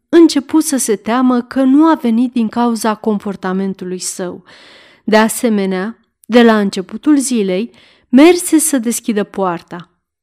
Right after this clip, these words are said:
dar atunci o văzu păscând la câțiva pași de schid. Observându-l,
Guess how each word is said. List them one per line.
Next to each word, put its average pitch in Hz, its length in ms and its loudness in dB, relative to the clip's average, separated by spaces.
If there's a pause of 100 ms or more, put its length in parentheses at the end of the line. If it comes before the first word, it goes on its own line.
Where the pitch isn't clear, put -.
dar 302 340 2
atunci 226 580 -4 (380)
o 349 120 4
văzu 330 320 4
păscând 294 600 0
la 247 160 2
câțiva - 520 0
pași 208 360 -4
de 190 100 -8
schid. - 560 -12 (480)
Observându-l, 220 920 -2